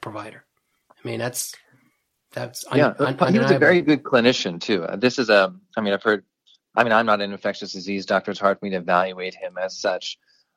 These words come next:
Speaker 2: But if you spent any time with Paul, you could see that his bedside manner that was testified to by many physicians who worked with him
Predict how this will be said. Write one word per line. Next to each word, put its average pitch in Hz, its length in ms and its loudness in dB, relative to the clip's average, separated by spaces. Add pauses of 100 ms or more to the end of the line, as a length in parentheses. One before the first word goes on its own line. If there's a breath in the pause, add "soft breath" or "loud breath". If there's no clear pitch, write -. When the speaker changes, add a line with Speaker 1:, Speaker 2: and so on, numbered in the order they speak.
Speaker 2:
But 110 240 2 (300)
if 123 260 -8
you 165 80 -2
spent 151 240 0
any 135 160 0
time 117 340 -2
with 98 200 -8
Paul, 78 360 -8
you 117 160 -6
could 120 160 -8
see 127 200 -4
that 107 120 -2
his 127 160 2
bedside 107 640 2
manner 98 440 -2
that 95 200 -2
was 104 140 -6
testified 98 600 0
to 104 140 -8
by 98 140 -2
many 98 200 -4
physicians - 480 -10
who 98 60 -10
worked 95 220 -6
with 101 120 -10
him 92 260 -12